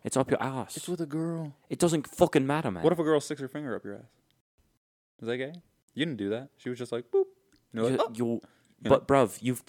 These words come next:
Speaker 1: you've,
Speaker 2: We've all
Speaker 1: you're
Speaker 2: been there.
Speaker 1: taking something that is meant to represent another thing up your ass. That's, that's, that's, that has an element of gayness to it, does it not?
Speaker 2: So if a lesbian couple used a strap-on,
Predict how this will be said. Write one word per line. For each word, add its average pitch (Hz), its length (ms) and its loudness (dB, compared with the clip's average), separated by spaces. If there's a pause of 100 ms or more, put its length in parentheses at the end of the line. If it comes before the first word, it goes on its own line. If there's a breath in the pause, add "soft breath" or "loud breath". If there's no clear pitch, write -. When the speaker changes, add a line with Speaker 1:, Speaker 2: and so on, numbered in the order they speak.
Speaker 1:
you've, 120 180 -6
Speaker 2:
We've 175 100 2
all 156 60 10
Speaker 1:
you're 117 100 8
Speaker 2:
been 95 120 2
there. 175 100 6
Speaker 1:
taking 175 260 0
something 151 520 -4 (440 soft breath)
that - 180 4
is 117 280 -4 (220)
meant 110 320 0
to 127 120 -6
represent 110 720 2
another 104 360 -2
thing 95 480 -2
up - 200 -8
your 98 140 -2
ass. - 540 -8 (1120)
That's, 131 200 0 (120)
that's, 123 300 0
that's, - 300 2 (180)
that 113 160 8
has 135 220 6
an 110 80 -4
element 107 340 2
of - 100 -8
gayness 104 400 -2
to - 120 -10
it, - 80 -10
does 80 120 -8
it - 80 -16
not? 107 220 -8 (480)
Speaker 2:
So 127 240 2
if 113 120 2
a 120 40 4
lesbian 104 500 0
couple 92 220 -8
used 85 180 -12
a 85 60 -14
strap-on, 90 500 -8